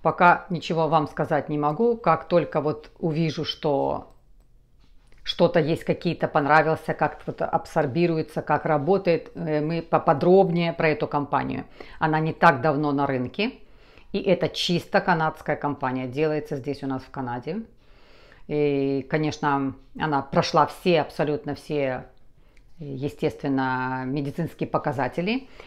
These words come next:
И пользуется так, эм, ну, с-, пользуется каким-то таким интересом, спросом. Хотя на рынке очень много всякой разной косметики.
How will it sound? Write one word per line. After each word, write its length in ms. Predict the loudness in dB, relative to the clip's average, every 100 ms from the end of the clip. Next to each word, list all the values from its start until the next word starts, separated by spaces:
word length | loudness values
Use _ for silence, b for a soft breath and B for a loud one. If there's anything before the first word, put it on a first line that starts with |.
| B
И 100 | -6
пользуется 720 | 0 6 6 6 2 0 -2
так, 340 | 2 4 4 2
эм, 920 | 2 2 0 -2 -6 -8 -8 -8 -6 -6
ну, 120 | -6
с-, 340 | -8 -20 -10 4
пользуется 560 | 4 4 0 -4 -4
каким-то 420 | -2 -2 -2 -4 -4
таким 300 | -4 -4 -2
интересом, 600 | -2 -2 -2 -2 -2 -10
спросом. 340 | -6 -4 -4
Хотя 260 | -4 -2 2
на 140 | 2
рынке 280 | 2 0 0
очень 260 | 0 -2 -4
много 260 | -4 -4
всякой 320 | -4 -6 -4
разной 240 | -4 -4 -6
косметики. 580 | -6 -6 -6 -6 -8